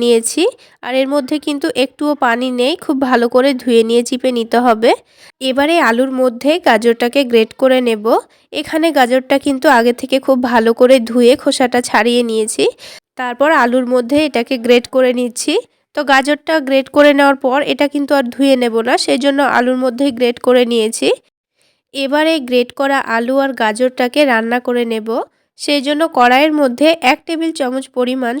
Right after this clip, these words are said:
সয়াবিন তেল দিয়ে দিলাম। তো এখানে তেলের পরিমাণ কিন্তু খুব বেশি লাগে না, অল্প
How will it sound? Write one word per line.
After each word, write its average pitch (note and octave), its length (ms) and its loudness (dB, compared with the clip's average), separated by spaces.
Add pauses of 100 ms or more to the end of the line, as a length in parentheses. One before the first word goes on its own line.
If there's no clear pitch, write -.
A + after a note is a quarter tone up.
সয়াবিন C4 420 -2 (100)
তেল C4 160 2 (100)
দিয়ে B3 220 2
দিলাম। A#3 280 -2 (540)
তো - 40 -4 (140)
এখানে F4 220 0 (100)
তেলের C#4+ 320 2
পরিমাণ C#4+ 300 -2 (120)
কিন্তু C#4 180 -6 (100)
খুব C#4+ 200 -4
বেশি C#4 200 0 (100)
লাগে A#3+ 280 0
না, D4 60 0 (120)
অল্প A#3+ 140 -2